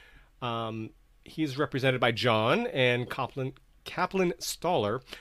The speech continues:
Um, and the log line is, "When a short Japanese kid from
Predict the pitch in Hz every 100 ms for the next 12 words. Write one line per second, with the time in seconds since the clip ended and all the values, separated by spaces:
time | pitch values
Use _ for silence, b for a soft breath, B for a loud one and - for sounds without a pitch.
0 | B B 135 127 123 123 123 - _ _
1 | - 143 135 135 135 135 143 143 160 202
2 | 214 190 165 156 196 226 - 311 277 147
3 | 220 226 220 233 - 170 165 147 156 143